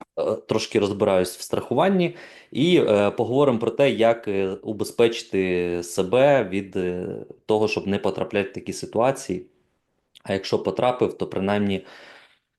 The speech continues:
ну, мати якусь, е, ем, з-, якийсь захист. І так, поїхали.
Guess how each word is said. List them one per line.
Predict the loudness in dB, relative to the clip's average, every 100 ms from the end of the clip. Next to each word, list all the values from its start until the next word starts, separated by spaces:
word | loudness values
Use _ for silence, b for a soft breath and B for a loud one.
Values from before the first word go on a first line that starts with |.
| _ _ 0
ну, | 4 6 6
мати | 6 4 2 2 2
якусь, | 0 -2 -2 -2 0
е, | 4 4 2 -4 B B -18 -14
ем, | -10 -8 -6 -4 -4 -4 -6 -10 b b _ _ _ -20 _ _
з-, | -8 -4
якийсь | -6 -4 -6 -2
захист. | -2 -2 -8 -12 -16 _ _ _ _ _ _ _ _ _ -6
І | 0
так, | 0 2
поїхали. | 2 2 2 -4 -6